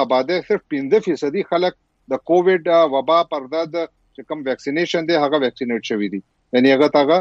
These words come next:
آ، ټیکې لګېدلې دي. نو په دوه حالاتو کې یو نه یوازې دا چې سیاسي بحران دی، ورسره چې کم دا بې ځای کېدو خلکو چې کم بحران دی، یعنی تر اوسه پورې، آ، سږ کال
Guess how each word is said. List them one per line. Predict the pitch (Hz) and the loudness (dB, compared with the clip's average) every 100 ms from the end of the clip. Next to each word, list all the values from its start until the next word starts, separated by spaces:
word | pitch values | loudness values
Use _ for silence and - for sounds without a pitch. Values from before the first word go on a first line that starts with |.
| 143 135 | 0 0
آ، | 131 | 0
ټیکې | 123 131 107 135 123 | -2 -8 -2 0 0
لګېدلې | 110 104 98 98 | -2 -4 -4 -6
دي. | 95 _ _ _ | -10 _ _ _
نو | 131 | -4
په | 139 | 0
دوه | 131 190 156 | 2 2 2
حالاتو | 147 180 180 170 | 0 0 -2 -8
کې | 190 190 185 _ _ 127 | -6 -4 -6 _ _ -8
یو | 151 165 160 | -4 -2 -2
نه | 131 175 180 | -4 -2 0
یوازې | 160 143 135 | 0 0 -4
دا | 143 | -4
چې | 160 143 135 | -6 -10 -10
سیاسي | 120 113 180 165 | -10 -8 -4 0
بحران | 165 165 175 175 | 2 2 0 -2
دی، | 185 - _ _ 127 | -4 -6 _ _ -8
ورسره | 123 143 147 175 | -4 0 2 2
چې | 156 - | 0 -4
کم | 160 165 156 | -2 -2 0
دا | 156 156 120 120 | 2 2 -2 -6
بې | 135 135 135 104 120 | -4 -2 -4 -6 -4
ځای | 135 123 | -4 -4
کېدو | 123 113 175 - | -4 2 2 2
خلکو | 165 151 147 127 | -2 -2 -4 -6
چې | - - | -10 -8
کم | 139 131 131 | -8 -8 -2
بحران | 123 139 160 147 | 2 2 2 2
دی، | 143 - _ _ 139 | 0 0 _ _ -6
یعنی | 147 175 156 - | -4 -4 -6 -2
تر | 147 131 117 175 | -2 0 0 2
اوسه | 190 170 - | 2 0 0
پورې، | 139 113 120 _ _ _ _ | 0 0 -4 _ _ _ _
آ، | 110 | -8
سږ | 175 170 - | -6 -6 0
کال | 135 127 | 0 0